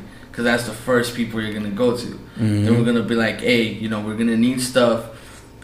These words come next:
Speaker 1: Obviously, everybody's gonna think about Walmart, but Arizona is probably one of the places that you're gonna struggle a little bit more than other places, 'cause everybody kinda seems to have a gun.
Speaker 2: Yeah.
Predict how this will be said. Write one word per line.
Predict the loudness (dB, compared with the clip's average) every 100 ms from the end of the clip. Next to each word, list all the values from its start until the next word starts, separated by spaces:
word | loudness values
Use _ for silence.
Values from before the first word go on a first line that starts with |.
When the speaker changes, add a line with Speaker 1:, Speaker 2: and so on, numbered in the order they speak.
| 2
Speaker 1:
Obviously, | 4 4 2 2 2
everybody's | 2 2 2 2
gonna | 0 -2
think | 0 2
about | 4 4 2
Walmart, | 2 0 0 0 -4 -4
but | -2 0 -2 -8 -18 -20 -20 -20 -20 -20 -20 -20 -20 -12 4
Arizona | 10 10 8 6 4
is | 0
probably | 2 4 4
one | 4 2
of | 2
the | 0
places | 0 0 0 -2 -2
that | 0
you're | 0 0
gonna | 0 0
struggle | -4 -8 -10 -2 4 6 6 4
a | 4
little | 2 2
bit | 0 2
more | 2 2
than | 0
other | -2 -2 -2
places, | 2 2 2 -2
'cause | -2 0
everybody | 2 2 2 2 2
kinda | 2 2 2
seems | 2 2 2
to | 2
have | 2
a | 2
gun. | 2 2 2 -2 -10 -18 2
Speaker 2:
Yeah. | 4 6 4